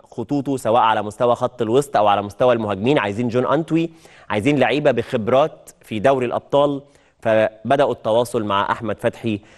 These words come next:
النجم الدولي قائد منتخبنا الوطني السابق، وده حصل النهاردة صباحا. اللاعب لا يمانع، عقده مستمر حتى نهاية هذا الموسم مع بيراميدز، لا يشارك بانتظام مع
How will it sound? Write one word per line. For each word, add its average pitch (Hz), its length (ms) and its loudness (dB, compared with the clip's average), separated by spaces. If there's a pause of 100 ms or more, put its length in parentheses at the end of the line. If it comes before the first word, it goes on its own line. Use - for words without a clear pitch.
(160)
النجم 107 420 0
الدولي 107 460 0
قائد 113 400 0
منتخبنا 104 640 -4
الوطني 107 460 -2
السابق، 156 480 2
وده 107 180 2
حصل 123 420 -2 (300)
النهاردة 104 680 -2 (320)
صباحا. 95 680 -2
اللاعب 117 440 2
لا 131 100 2
يمانع، 190 560 2 (400)
عقده 120 340 -2
مستمر 113 680 -4
حتى 131 360 -4
نهاية 131 400 0
هذا 135 200 4
الموسم 127 340 0
مع 117 180 4
بيراميدز، 165 540 0 (320)
لا 139 120 2
يشارك 143 440 2
بانتظام 110 840 -2
مع 113 420 0